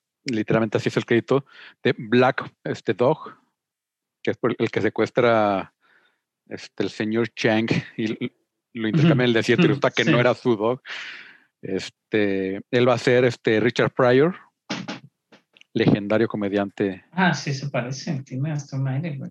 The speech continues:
Speaker 2: Sí, se me
Speaker 1: Sí.
Speaker 2: figura. Toda la vida se me ha
Speaker 1: Después,
Speaker 2: figurado, ajá.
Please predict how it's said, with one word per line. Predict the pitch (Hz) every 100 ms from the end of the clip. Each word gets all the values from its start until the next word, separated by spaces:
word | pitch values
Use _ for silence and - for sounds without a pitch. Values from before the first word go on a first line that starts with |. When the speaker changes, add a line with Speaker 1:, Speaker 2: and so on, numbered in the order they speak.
| _
Speaker 2:
Sí, | _ -
se | 131 139
me |
Speaker 1:
Sí. | 110 107
Speaker 2:
figura. | 139 135 - - _
Toda | 165 175
la | 175
vida | -
se | -
me |
ha | 156
Speaker 1:
Después, | 165 170
Speaker 2:
figurado, | 143 147 151
ajá. | 143 147 165